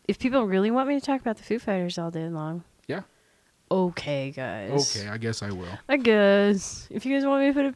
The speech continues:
Speaker 1: Beatles mix together, I think that's fine.
Speaker 2: It would be the best Beatles mix.
Speaker 1: <laughs>
Speaker 2: So the, the Beatles mix that McCartney did a couple years ago is nothing on the Beatles mix that Mary would
Speaker 1: Oh,
Speaker 2: do.
Speaker 1: nope. Nope.
Speaker 2: Not even
Speaker 1: So,
Speaker 2: close.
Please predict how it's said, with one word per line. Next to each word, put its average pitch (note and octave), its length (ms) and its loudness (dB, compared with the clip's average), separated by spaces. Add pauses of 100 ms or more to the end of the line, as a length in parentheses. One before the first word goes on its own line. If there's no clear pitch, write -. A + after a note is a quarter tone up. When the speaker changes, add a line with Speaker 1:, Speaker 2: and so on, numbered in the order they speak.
Speaker 1:
Beatles G3+ 340 2
mix G3+ 300 0
together, G3 720 2
I A3 60 -10
think A#3+ 200 -6
that's B3+ 160 -10
fine. F3 580 -4
Speaker 2:
It C3 60 4
would C#3 180 6
be C#3 140 2
the B2 120 2
best B2 280 -2
Beatles B2+ 300 4
mix. - 240 8 (180)
Speaker 1:
<laughs> - 160 -4
Speaker 2:
So B2+ 360 6 (140)
the, A2+ 580 2 (420)
the A#2 80 0
Beatles C#3 300 6
mix C#3+ 240 4
that A#2+ 140 2
McCartney D3+ 460 2
did D#3+ 140 2
a D#3+ 60 0
couple E3+ 260 0
years F3 200 2
ago F3 200 2
is A#2+ 140 2
nothing A#2 460 2
on A2 160 0
the G#2+ 120 -2
Beatles A2 320 -2
mix G#2+ 260 -6
that G2+ 180 -6
Mary A2 280 0
would G2+ 120 -2
Speaker 1:
Oh, F#3 60 0
Speaker 2:
do. G#2 180 -4 (120)
Speaker 1:
nope. F#3+ 300 -4 (400)
Nope. G3 280 -6 (240)
Speaker 2:
Not A#2 180 -2
even C#3+ 160 0
Speaker 1:
So, C4 100 4 (540)
Speaker 2:
close. - 40 -20